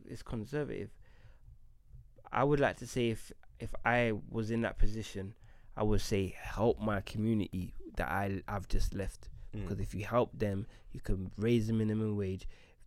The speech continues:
Speaker 1: T-, you can stop tuition fees. You're gonna help more people leave.
Speaker 2: Yeah.
Speaker 1: Leave that environment or,
Speaker 2: Or
Speaker 1: or
Speaker 2: build
Speaker 1: you'll
Speaker 2: it,
Speaker 1: just
Speaker 2: or,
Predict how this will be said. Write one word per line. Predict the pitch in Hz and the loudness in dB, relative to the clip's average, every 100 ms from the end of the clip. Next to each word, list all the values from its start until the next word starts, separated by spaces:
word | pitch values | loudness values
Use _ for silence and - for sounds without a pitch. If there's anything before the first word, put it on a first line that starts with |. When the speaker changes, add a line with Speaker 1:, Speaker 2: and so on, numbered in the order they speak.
| - | 2
Speaker 1:
T-, | - - - | 2 2 0
you | 98 101 | 0 -2
can | 95 110 95 92 - - - | -2 -2 -2 -4 -10 -16 -14
stop | - - - | 0 4 4
tuition | - 120 - 107 98 | 8 8 8 0 -2
fees. | - 95 90 - - - | -4 -4 -4 -8 -12 -4
You're | 104 98 | 0 2
gonna | 101 98 | 2 0
help | 98 - | -2 -4
more | 85 92 110 104 | -4 2 4 6
people | - 104 101 | 6 6 0
leave. | 92 104 107 98 90 - - - - - - - | 0 2 2 2 -2 -2 2 2 0 -14 -20 -12
Speaker 2:
Yeah. | 120 98 - - - - | -8 -8 -10 -18 -20 -12
Speaker 1:
Leave | 104 110 117 110 101 - | -6 0 2 2 -2 -4
that | - - - | -4 -4 -8
environment | 107 104 104 98 92 90 - | -8 -4 -4 -4 -8 -12 -10
or, | 92 92 90 - - - - | -8 -6 -10 -16 -16 -10 0
Speaker 2:
Or | 185 | 4
Speaker 1:
or | 151 | 6
Speaker 2:
build | 123 123 | 8 8
Speaker 1:
you'll | 123 | 8
Speaker 2:
it, | 104 - | 6 0
Speaker 1:
just | 123 | 4
Speaker 2:
or, | 123 160 | 6 6